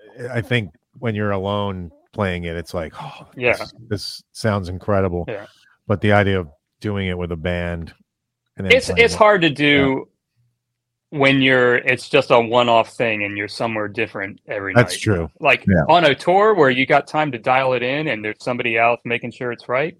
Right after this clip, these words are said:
Speaker 2: sure, go for it, you know? Great.
Speaker 1: Yeah, yeah. Exactly. So let's talk about your gear.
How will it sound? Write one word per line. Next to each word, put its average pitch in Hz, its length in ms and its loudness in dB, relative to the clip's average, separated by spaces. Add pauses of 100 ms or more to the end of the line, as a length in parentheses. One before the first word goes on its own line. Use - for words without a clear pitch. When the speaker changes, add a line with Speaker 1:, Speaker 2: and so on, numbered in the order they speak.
Speaker 2:
sure, 139 440 2
go 127 240 2
for 95 240 -10
it, - 100 -20
you 104 120 -12
know? 107 240 -10 (120)
Great. 107 320 -2
Speaker 1:
Yeah, 82 80 -12 (400)
yeah. 82 160 -10 (1500)
Exactly. 87 580 -10 (720)
So 131 280 6
let's 135 200 4
talk 180 220 6
about 160 200 8
your 127 120 4
gear. 110 480 0